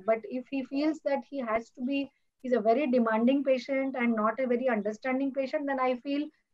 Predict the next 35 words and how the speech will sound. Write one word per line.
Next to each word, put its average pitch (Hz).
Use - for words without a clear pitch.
in 262
such 247
cases 262
it's 247
better 220
not 233
to 240
go 220
ahead 220
with 220
a 233
multifocal. 226
Secondly, 285
if 302
the, 302
um, 233
other 214
eye 226
is, 262
uh, 247
almost 240
say 254
minus 240
two 269
or 262
plus 247
two, 269
and 240
there's 240
going 240
to 254
be 247
a 226
lot 208
of 277